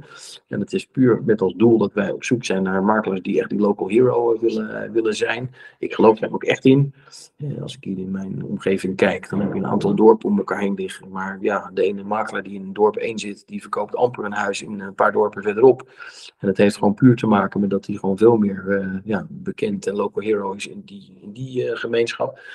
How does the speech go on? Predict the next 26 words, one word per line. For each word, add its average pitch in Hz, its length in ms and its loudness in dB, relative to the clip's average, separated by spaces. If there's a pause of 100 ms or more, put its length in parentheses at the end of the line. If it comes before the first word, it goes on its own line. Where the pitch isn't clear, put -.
(580)
Ehm, 147 680 6
dus 139 140 -2
dat 160 140 8
is 156 60 -2
mijn 147 140 4
eerste 160 380 4
commerciële 160 500 4
doel. 156 220 4
Ja, 117 180 6
en 131 100 2
de 123 80 4
ultieme 127 540 -2
droom 131 320 2
is 123 100 -12
natuurlijk 123 400 -14
dat 117 240 2
gewoon 110 400 0
heel 117 420 -4
Interhouse, 123 560 -6
of - 80 -4
heel 120 280 2
Nederland, 120 540 2
<laughs> - 60 -6 (600)
eh, - 720 -16 (720)
eh, - 100 -12 (200)
eh, - 120 -10